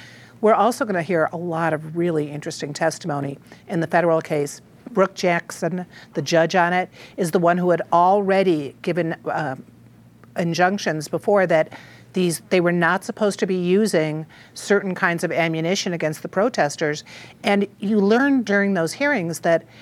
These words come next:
Denver did not have a grip on all the different agencies that were coming out to help.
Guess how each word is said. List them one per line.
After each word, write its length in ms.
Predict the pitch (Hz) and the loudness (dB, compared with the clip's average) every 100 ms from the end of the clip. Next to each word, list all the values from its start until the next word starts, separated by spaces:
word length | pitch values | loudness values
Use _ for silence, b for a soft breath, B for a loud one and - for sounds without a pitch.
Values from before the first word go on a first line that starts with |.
| B B | B B
Denver 280 | 240 294 339 | 2 4 2
did 200 | 240 180 | 0 0
not 400 | 165 190 254 - | 0 2 0 -2
have 260 | - 214 | -4 -4
a 60 | 196 | -2
grip 520 | 151 151 233 - - - | -4 0 2 2 -4 -4
on 260 | 175 175 175 B B - | -2 -2 -4 B B 2
all 220 | 196 233 | 4 4
the 120 | 262 | 2
different 320 | 220 214 196 | 0 0 0
agencies 560 | 175 185 190 180 170 151 | 2 0 0 -4 -4 -2
that 80 | 160 | -2
were 100 | 156 | -2
coming 280 | - 175 | -2 -2
out 180 | 165 165 | 0 0
to 80 | 170 | 0
help. 380 | 151 156 202 - | 0 2 0 -2